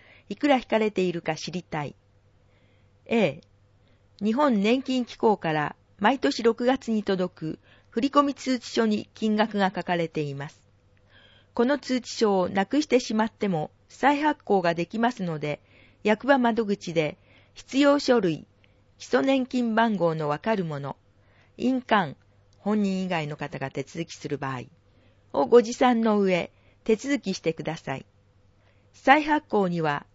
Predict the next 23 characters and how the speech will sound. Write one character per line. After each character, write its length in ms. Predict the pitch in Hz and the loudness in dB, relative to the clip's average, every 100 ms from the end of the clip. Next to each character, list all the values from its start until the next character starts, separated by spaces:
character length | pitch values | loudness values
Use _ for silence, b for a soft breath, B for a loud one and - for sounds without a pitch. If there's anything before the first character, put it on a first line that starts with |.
| _ | _
約 420 | 247 - 196 160 - | -2 0 -4 -6 -6
一 100 | 202 | -10
ヶ 200 | - 294 | -2 2
月 260 | 269 226 - | 2 2 -2
か 140 | 165 | -8
か 140 | 170 165 | -2 -4
り 100 | 151 | -4
ま 160 | 143 | -12
す。 160 | - _ _ _ _ _ _ _ _ b b b _ - | -16 _ _ _ _ _ _ _ _ b b b _ -4
お 100 | 208 | 4
問 300 | 269 269 247 | 6 8 6
い 80 | |
合 60 | 220 | 4
わ 120 | 214 | 2
せ、 300 | 214 175 165 - _ b b b b _ - | -2 -4 -6 -10 _ b b b b _ -4
六 160 | 269 | -2
日 140 | 294 269 | 4 4
町 240 | 262 233 | 4 0
年 220 | 208 233 | 0 0
金 260 | 247 233 220 | -2 -4 -4
事 80 | 202 | -2
務 160 | 196 | -4
所、 300 | 165 139 135 | -4 -6 -8